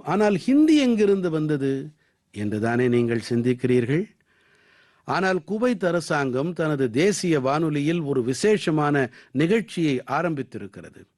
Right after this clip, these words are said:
அதுவும் ஹிந்தி மொழியில். குவைத் வானொலியில் ஞாயிறுதோறும் இது அரை மணிக்கு ஒலிபரப்பாகும்.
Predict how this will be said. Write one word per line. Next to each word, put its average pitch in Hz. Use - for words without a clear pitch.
அதுவும் 196
ஹிந்தி 269
மொழியில். 104
குவைத் 127
வானொலியில் 127
ஞாயிறுதோறும் 185
இது 147
அரை 156
மணிக்கு 190
ஒலிபரப்பாகும். 120